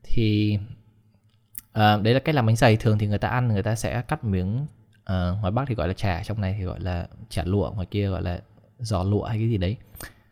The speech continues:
Thì, à, ngoài kia gọi là giò, trong này gọi là chả lụa. Thì người ta sẽ cắt cái miếng chả lụa đấy, xong người ta kẹp hai cái miếng bánh, ờ, tròn tròn này giống như hai cái bông trang điểm, bông đánh phấn của con gái, kẹp cái miếng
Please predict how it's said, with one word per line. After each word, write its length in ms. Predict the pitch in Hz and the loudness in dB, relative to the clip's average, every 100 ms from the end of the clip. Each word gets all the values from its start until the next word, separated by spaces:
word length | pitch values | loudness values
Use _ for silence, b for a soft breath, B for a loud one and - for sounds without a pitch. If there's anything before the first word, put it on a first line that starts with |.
| B B - | B B -8
Thì, 220 | - 98 | -2 -2
à, 200 | - 104 | 2 0
ngoài 120 | 104 95 | 0 0
kia 120 | 117 | 0
gọi 100 | 82 | 0
là 80 | 98 | 0
giò, 300 | 104 95 90 - | 2 0 -2 -6
trong 140 | 110 | -4
này 100 | 104 | -2
gọi 100 | 90 | -2
là 80 | - | -4
chả 140 | - | -4
lụa. 200 | 90 107 - | -2 -2 -2
Thì 80 | 101 | -4
người 100 | 98 | -2
ta 120 | 110 | -2
sẽ 320 | - 123 139 - - | -2 -4 -6 -8 -4
cắt 140 | 156 - - - 165 | -4 -6 -20 -20 -6
cái 120 | 107 | -2
miếng 540 | 101 95 98 110 143 160 - _ _ _ _ - | 0 2 2 0 -2 -6 -14 _ _ _ _ -6
chả 140 | 98 | -2
lụa 180 | 95 87 | 0 0
đấy, 200 | 92 107 | 2 0
xong 140 | 131 | 0
người 100 | 117 | -2
ta 100 | 98 | -2
kẹp 240 | 104 - 95 | -4 -2 -2
hai 160 | - 113 | 0 0
cái 120 | 117 | 2
miếng 260 | 110 95 107 | 0 0 0
bánh, 400 | 98 101 123 165 - _ _ _ _ _ _ - | -2 -2 -4 -6 -12 _ _ _ _ _ _ -6
ờ, 280 | 107 98 95 | -2 -2 -2
tròn 140 | - 101 | -4 -4
tròn 260 | 98 92 | 0 0
này 240 | 95 92 95 | 2 0 -2
giống 220 | 95 113 | -4 -4
như 60 | 120 | -2
hai 160 | 117 110 | 0 0
cái 380 | 104 98 104 113 | 0 0 -2 -2
bông 280 | 113 113 110 | 0 0 0
trang 160 | 110 | -2
điểm, 200 | 110 101 69 55 - _ - - - | 0 0 -4 -10 -18 _ -20 -20 -4
bông 200 | 117 113 | 0 0
đánh 120 | 107 | 0
phấn 320 | - 95 110 - | 0 -2 -2 -4
của 260 | 101 - - | -4 -4 -2
con 120 | 113 | 0
gái, 320 | 101 92 143 - b b b b b 110 | 0 0 -4 -10 b b b b b -6
kẹp 200 | - 98 - - | -2 -2 -2 -6
cái 100 | 104 | -2
miếng 500 | 98 95 95 107 | 0 0 0 -2